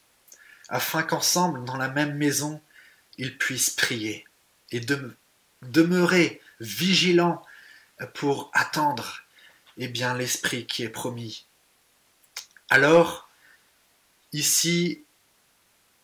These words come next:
nous devons souligner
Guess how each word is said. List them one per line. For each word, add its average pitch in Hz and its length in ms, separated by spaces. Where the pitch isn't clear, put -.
nous 139 140
devons 139 300
souligner 143 760